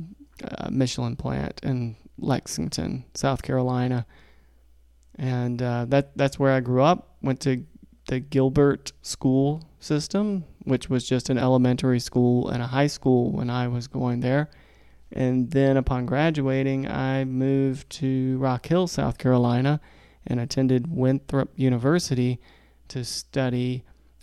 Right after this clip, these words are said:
art. Initially, well, I guess this could go more into future discussions, but I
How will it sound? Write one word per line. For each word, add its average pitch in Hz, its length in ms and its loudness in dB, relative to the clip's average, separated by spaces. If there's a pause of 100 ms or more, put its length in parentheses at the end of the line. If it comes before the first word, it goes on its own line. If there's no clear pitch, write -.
(120)
art. - 500 0 (260)
Initially, 170 840 2 (160)
well, 139 140 4
I 131 40 4
guess 135 200 0
this 139 180 0
could 127 160 -6
go 123 240 4
more 127 380 0
into 120 600 -6 (460)
future - 320 -8
discussions, 127 640 -2
but 139 220 -4
I - 320 -6